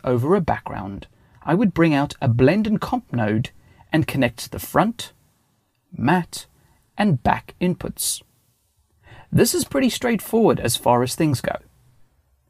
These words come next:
With an image containing straight alpha, there are no edging problems and the image composites correctly.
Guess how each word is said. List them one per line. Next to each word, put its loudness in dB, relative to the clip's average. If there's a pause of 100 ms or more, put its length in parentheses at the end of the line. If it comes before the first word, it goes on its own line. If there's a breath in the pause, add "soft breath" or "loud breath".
(420 loud breath)
With 4
an 2
image 2
containing 0
straight -4
alpha, 0 (480 soft breath)
there 6
are 0
no -2 (100)
edging 0
problems 0 (240 soft breath)
and 2
the 2
image -2
composites -2
correctly. -4